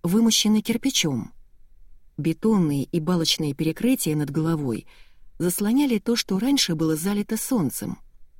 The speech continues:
По краям шли сплошные витрины, деревянные фасады домов —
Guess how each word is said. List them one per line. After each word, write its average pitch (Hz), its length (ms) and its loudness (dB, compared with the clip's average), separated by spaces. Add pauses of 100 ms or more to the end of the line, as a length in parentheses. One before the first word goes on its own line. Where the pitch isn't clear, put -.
(500)
По 165 80 -4
краям 170 440 0
шли 160 240 -2
сплошные 170 600 0
витрины, 160 640 0 (440)
деревянные 220 560 2
фасады 196 480 -2
домов — 156 520 0